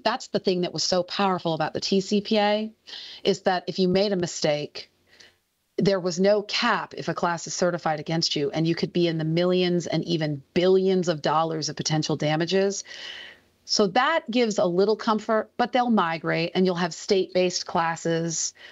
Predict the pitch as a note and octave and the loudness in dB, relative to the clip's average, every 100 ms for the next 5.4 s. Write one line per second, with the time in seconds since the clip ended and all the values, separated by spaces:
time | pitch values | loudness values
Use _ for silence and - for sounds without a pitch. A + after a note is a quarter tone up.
0 | - F#3 F3+ E3+ G3 F#3+ F#3 E3+ F3+ E3+ | -4 -2 0 0 2 4 2 2 2 2
1 | E3+ E3 E3 E3 - - G3+ G#3 F#3+ F#3 | 2 0 -2 -4 -4 -2 0 0 0 -2
2 | F3+ - F3 F3 E3+ F3 F3+ D#3+ E3+ E3 | 0 -2 -2 -2 -2 0 0 0 0 0
3 | - - - E3+ E3 - F3 F3 F3 E3+ | -4 -8 -2 -2 -2 -2 0 2 0 0
4 | E3+ E3 E3 F#3+ F#3 F#3 F3 E3 F3 F3 | -2 -2 -2 -2 0 -2 -2 0 0 0
5 | E3+ E3 E3 | -2 -2 -4